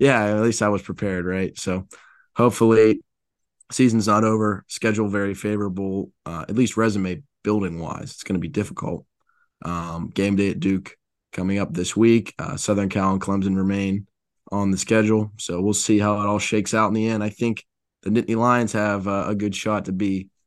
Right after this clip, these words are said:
in the playoff. I think they have a very good chance against, against both Michigan and Ohio State. But moving out of college football and the weekend in general, we move into Texas. And Trey, the acknowledgement needs to be made.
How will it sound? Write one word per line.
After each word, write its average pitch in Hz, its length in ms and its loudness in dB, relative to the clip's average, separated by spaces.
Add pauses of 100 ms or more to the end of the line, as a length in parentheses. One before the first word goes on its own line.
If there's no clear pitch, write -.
(200)
in 104 140 -2
the 92 80 -2
playoff. 101 420 0
I 95 60 -4
think 87 220 -6
they 98 80 -2
have 87 100 -6
a 92 60 -8
very 95 260 -2
good 85 160 -6
chance - 320 -10
against, - 240 -8 (180)
against 92 320 -2
both 101 220 -2
Michigan 95 380 -4
and 101 120 0
Ohio 85 280 -2
State. 95 460 -2 (680)
But 110 100 6
moving 143 280 8
out 135 160 6
of 113 100 2
college 120 420 4
football 127 520 2
and 110 180 0
the 107 80 -2
weekend 113 520 -2
in 104 100 -6
general, 113 540 -2 (360)
we 113 60 -2
move 160 240 4
into 156 220 0
Texas. 127 600 -6 (280)
And 107 120 -4
Trey, 127 500 6 (260)
the 123 80 8
acknowledgement 131 480 4
needs 117 100 0
to 95 60 -4
be 107 80 0
made. 95 360 -4